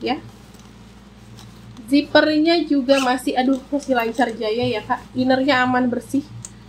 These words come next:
lengkap dengan tag Koreanya. Tuh. Ya, oke, cakep, pakai banget ini ya, Christina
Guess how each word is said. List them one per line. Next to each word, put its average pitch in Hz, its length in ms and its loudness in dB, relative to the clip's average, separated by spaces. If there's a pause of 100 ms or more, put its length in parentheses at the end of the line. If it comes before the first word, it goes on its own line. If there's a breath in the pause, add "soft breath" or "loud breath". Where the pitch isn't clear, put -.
(220)
lengkap 269 380 4
dengan 254 260 4
tag 247 160 -2
Koreanya. 190 540 -2 (720)
Tuh. 202 160 -2 (1040)
Ya, 262 360 4 (200)
oke, 262 600 2 (540)
cakep, 277 480 -2
pakai 240 260 -4
banget 240 600 0 (100)
ini 440 320 0
ya, 247 160 0 (140)
Christina 233 720 -4